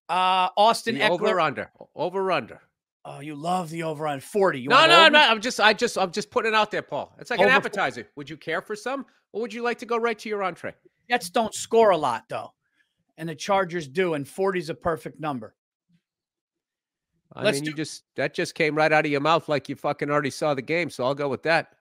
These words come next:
Speaker 1: Yeah, so let's do Austin Eckler anytime touchdown. <clears throat>
Speaker 2: Okay.
Speaker 1: Unless you don't want to. What do you wanna do? Brees Hall touchdown? Jets? What do you, what do you want? He's the Jets running back. He's good.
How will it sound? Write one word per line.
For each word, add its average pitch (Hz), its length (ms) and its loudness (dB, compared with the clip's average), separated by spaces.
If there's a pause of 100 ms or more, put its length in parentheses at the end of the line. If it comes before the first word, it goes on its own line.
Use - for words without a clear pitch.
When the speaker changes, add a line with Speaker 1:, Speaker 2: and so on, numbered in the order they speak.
(240)
Speaker 1:
Yeah, 165 260 -2
so 185 160 -6
let's 233 220 0
do 262 140 -2
Austin 226 360 4
Eckler 180 400 0
anytime 170 380 -2
touchdown. 131 500 -8
<clears throat> - 40 -20 (3500)
Speaker 2:
Okay. 170 260 -14 (960)
Speaker 1:
Unless 175 260 -6
you 208 60 -4
don't 208 140 2
want 170 180 -4
to. 113 100 -16
What 143 260 -8
do 165 40 -6
you 175 60 -2
wanna 175 140 -2
do? 156 120 -6
Brees 147 300 -8
Hall 170 180 2
touchdown? 220 480 -4
Jets? 175 380 -6
What 170 100 -8
do 175 40 -6
you, 165 60 -8
what 165 60 -8
do 170 80 -6
you 170 40 -6
want? 131 180 -8
He's 156 140 -10
the 151 80 -12
Jets 160 300 -6
running 127 160 -4
back. 120 180 -6
He's 135 160 -12
good. 117 280 -6